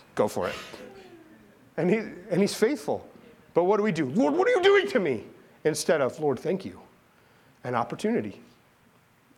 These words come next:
I'm angry and I'm trying. Thank you that you have seen me worthy to take this little taste of weirdness that I can demonstrate your kingdom today. And it changes.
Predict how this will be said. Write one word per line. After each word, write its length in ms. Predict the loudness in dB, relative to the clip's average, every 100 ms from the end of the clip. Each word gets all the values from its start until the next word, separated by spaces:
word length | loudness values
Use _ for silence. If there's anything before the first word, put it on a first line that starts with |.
| _ -10
I'm 180 | -6 0
angry 480 | 2 2 0 -4 -6 -12
and 100 | -12
I'm 100 | -10
trying. 500 | 0 2 4 2 -2 -8 -20 -20 -20 -20 -20 -20 -20 0
Thank 280 | 0 0 -2
you 140 | -2
that 160 | 0 -2
you 220 | -2 -2
have 160 | -2 -2
seen 220 | -2 0
me 80 | 0
worthy 460 | 0 0 -4 -10 -14 -20 _ _ _ _ _ _ _ _ -20
to 120 | -6
take 240 | -2 -2
this 180 | -4 -2
little 180 | 0 0
taste 360 | 0 -2 -2 -6
of 120 | -2
weirdness 600 | 0 0 -4 -8 -10 -12 -20 -20 _ _ _ -4
that 80 |
I 60 | -2
can 120 | -2
demonstrate 380 | -4 -4 -6 -12
your 80 | -12
kingdom 320 | -12 -14 -14
today. 280 | -16 -18 -18 -20 _ _ _ _ _ _ _ _ _ _ _ -20 -20 -20 -20 _ _ _ _ _ -8
And 140 | -6
it 40 | -2
changes. 520 | 0 -2 -4 -14 -20